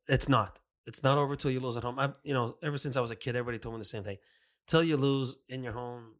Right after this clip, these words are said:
in, you know, in your home or in your own rink, it's never over. It's never over. And I, I don't count these guys out. Are you <coughs> crazy? Listen,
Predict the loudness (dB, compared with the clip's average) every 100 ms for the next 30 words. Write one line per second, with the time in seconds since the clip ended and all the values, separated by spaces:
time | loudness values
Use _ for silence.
0 | _ _ -6 -4 -6 -8 -4 -4 -4 -6
1 | -4 -4 -6 -10 -4 -2 -2 -4 -6 -12
2 | -20 _ _ _ _ _ _ -4 2 4
3 | 6 4 2 -2 -6 -8 -4 -2 -4 -6
4 | -14 0 2 2 2 0 0 0 -2 0
5 | 0 -2 -4 -4 -2 -4 -6 -6 -4 -4
6 | -2 -4 -8 _ _ 2 6 6 4